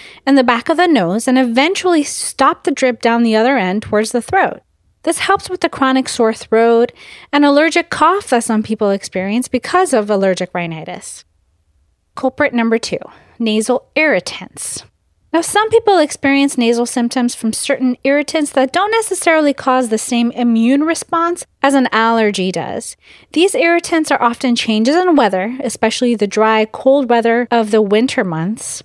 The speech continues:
cigarette smoke, alcohol ingestion, air pollution, and the smell of chemicals or perfumes. These irritants cause the tiny blood vessels in the nose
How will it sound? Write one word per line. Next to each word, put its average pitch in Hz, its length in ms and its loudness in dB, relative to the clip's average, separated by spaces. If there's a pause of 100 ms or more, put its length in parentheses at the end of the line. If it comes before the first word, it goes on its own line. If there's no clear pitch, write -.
cigarette 233 480 0
smoke, 196 520 -6
alcohol 214 600 2
ingestion, 190 760 -2 (220)
air 240 180 2
pollution, 208 800 -2
and 262 140 2
the 254 80 4
smell 277 400 2
of 285 140 -4
chemicals 277 520 0
or 220 80 0
perfumes. 208 1040 -6 (440)
These 320 280 4
irritants 320 560 0
cause 233 320 0
the 226 140 -2
tiny 247 420 0
blood 320 260 2
vessels 269 400 0
in 277 120 2
the 294 80 4
nose 220 360 2